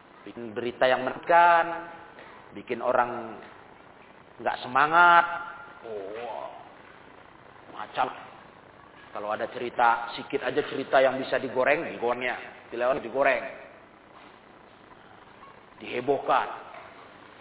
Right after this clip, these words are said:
Itu yang kata ayat, "Aza'u bih." Ya, kalau mereka dengar berita munafikun itu, baik berita rasa aman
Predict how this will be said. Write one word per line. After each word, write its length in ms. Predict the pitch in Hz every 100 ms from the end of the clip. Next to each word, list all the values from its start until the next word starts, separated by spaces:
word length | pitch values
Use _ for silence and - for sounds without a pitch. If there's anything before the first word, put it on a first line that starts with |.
| - - - - - - -
Itu 120 | 131 156
yang 120 | 180
kata 160 | 170 160
ayat, 160 | 180
"Aza'u 640 | - 151 143 160 151 165 143
bih." 140 | 151 - - - - - - - - - - - - - -
Ya, 200 | 117 175 190 - - - - - - -
kalau 120 | 123
mereka 200 | 131 139
dengar 200 | 139 143
berita 440 | 143 147 139 139 127 147 - - - - -
munafikun 440 | 135 135 139 143
itu, 120 | 123 139 - - -
baik 240 | 123 123
berita 360 | 135 135 135 131 117 117 110 107 - - -
rasa 400 | - 120 - 123
aman 160 | 135 139